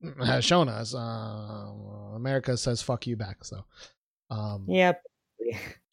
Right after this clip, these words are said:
Speaker 1: but that sucks. That really sucks that you don't really, uh, to be honest, I, uh, fucking did nothing in college. I played video games and stayed inside all day and, uh, downloaded a lot of Morning Musume. So, uh, that was my college experience. Um,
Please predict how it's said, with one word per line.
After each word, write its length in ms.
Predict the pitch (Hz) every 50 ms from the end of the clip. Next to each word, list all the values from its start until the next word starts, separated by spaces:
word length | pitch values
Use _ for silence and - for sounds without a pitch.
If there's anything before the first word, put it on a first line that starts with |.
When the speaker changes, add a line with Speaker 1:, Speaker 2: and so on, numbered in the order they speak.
| - -
Speaker 1:
but 100 | - 131
that 160 | 135 147 147
sucks. 320 | - - 123 104 101 - -
That 140 | 123 123 123
really 180 | 123 120 117
sucks 320 | 110 - 113 110 104 - -
that 220 | 110 104 104 104 - _ _ _ _ _ _ -
you 80 | 110
don't 180 | 98 104 104 98
really, 420 | 104 104 104 101 101 101 104 110 - _ _ _ _ _ _ _ _ _ _ _ -
uh, 140 | 170 165 175
to 120 | - 277
be 120 | 320 320 294
honest, 260 | 285 254 190 160 127
I, 500 | 120 131 147 214 226 160 113 110 107 107 107 110
uh, 120 | 107 107
fucking 300 | 107 - 131 113 127 127
did 120 | 131 135 131
nothing 300 | 135 247 262 - 123 101
in 100 | 92 87
college. 300 | - 101 110 - 104 117
I 140 | 113 135 196 226
played 220 | - 151 139 135
video 180 | 156 208 269 220
games 160 | 131 120 113
and 100 | 120 113
stayed 220 | 113 - 135 139
inside 260 | 139 135 - 190 254
all 100 | 254 -
day 260 | 104 120 117 131 117 120
and, 180 | 127 127 131
uh, 360 | 131 131 135 135 135 135 135 131
downloaded 320 | 127 135 147 160 175 175 180
a 40 |
lot 240 | 175 170 170 180 190
of 120 | 190 180 170
Morning 240 | 180 180 190 190
Musume. 380 | 190 185 - 285 277 214 - -
So, 220 | - - 107 95 - _ - - - - - - - _ _ _
uh, 100 | - 117
that 100 | 120 127
was 100 | 160 170
my 140 | 151 170 180
college 220 | - 131 104 92 -
experience. 440 | - - - - - - - - _ _ _ _ _ _ _ _ _ _ _ -
Um, 720 | 107 107 107 107 104 104 107 107 107 107 107 110 110